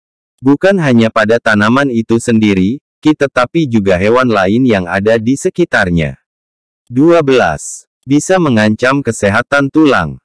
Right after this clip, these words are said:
Dampak negatif bioteknologi yang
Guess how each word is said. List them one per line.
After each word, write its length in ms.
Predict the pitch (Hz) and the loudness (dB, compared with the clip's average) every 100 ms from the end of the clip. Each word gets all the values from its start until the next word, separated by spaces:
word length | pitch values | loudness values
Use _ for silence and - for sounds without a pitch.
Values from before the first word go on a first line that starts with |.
| _ | _
Dampak 480 | 120 143 151 190 - | -2 0 0 -2 0
negatif 560 | 135 110 104 - 156 - | 0 2 0 0 -2 0
bioteknologi 1040 | 113 101 - 110 127 127 120 107 113 139 | 0 0 0 -2 0 0 2 0 0 2
yang 80 | 113 | 2